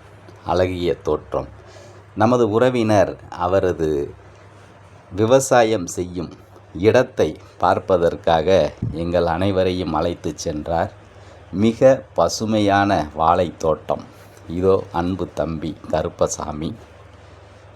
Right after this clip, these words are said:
அவரது, அவர் சொந்த உழைப்பின் மூலம் விவசாயத்தை மிக சிறப்பாக கவனித்து வருகிறார்.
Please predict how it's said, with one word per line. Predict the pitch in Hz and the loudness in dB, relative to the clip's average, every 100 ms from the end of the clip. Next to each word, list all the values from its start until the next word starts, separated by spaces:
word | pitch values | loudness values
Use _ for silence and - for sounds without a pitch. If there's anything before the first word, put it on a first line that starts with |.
| - - | -20 0
அவரது, | 101 113 117 113 - - - | 4 6 6 4 0 -18 -6
அவர் | 87 101 104 78 - - - | 0 4 4 2 -14 -20 -20
சொந்த | - - - 120 151 147 104 - | -20 -6 -2 2 2 4 4 2
உழைப்பின் | 92 120 131 123 104 95 | 2 2 2 -2 -2 -2
மூலம் | 92 95 82 76 - - - | 0 2 2 -2 -18 -18 -6
விவசாயத்தை | 101 117 - 110 104 - 82 76 - | 0 0 4 4 4 0 -6 -6 -10
மிக | 92 107 110 | -8 -2 -2
சிறப்பாக | - 101 107 - 117 123 131 | 0 0 0 2 2 2 2
கவனித்து | 82 85 90 87 82 | 0 0 -2 -4 -6
வருகிறார். | 73 73 71 69 - | -4 -6 -6 -6 -8